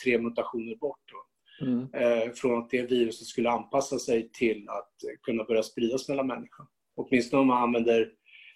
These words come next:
Speaker 1: vissa såna här proxydjur för människa som i försök, djurförsök, så såg man att det behövdes
Speaker 2: Mm.
Speaker 1: inte särskilt mycket. Eh, så hade man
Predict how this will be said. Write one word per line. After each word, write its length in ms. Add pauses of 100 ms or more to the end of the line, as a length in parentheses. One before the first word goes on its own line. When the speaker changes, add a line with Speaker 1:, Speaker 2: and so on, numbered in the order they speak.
(140)
Speaker 1:
vissa 400
såna 200
här 60
proxydjur 640
för 140
människa 440
som 380
i 120
försök, 340
djurförsök, 560
så 200
såg 120
man 100
att 100
det 60
behövdes 380
Speaker 2:
Mm. 80
Speaker 1:
inte 120
särskilt 380
mycket. 300 (800)
Eh, 340
så 200
hade 280
man 280